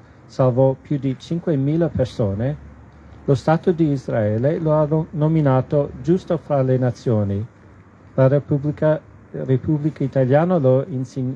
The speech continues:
lo ha insignito della medaglia d'oro al meri-, merito civile. Infine la Chiesa Cattolica lo ha pro-,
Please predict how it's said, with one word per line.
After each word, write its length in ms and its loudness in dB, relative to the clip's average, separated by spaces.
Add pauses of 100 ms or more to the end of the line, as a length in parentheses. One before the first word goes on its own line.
lo 200 0
ha 140 0
insignito 840 -2 (500)
della 240 2
medaglia 520 2
d'oro 440 2
al 140 -6
meri-, 340 -2 (160)
merito 520 -2
civile. 580 -2 (340)
Infine 680 0
la 220 0
Chiesa 360 -2
Cattolica 720 0
lo 140 0
ha 80 2
pro-, 240 -4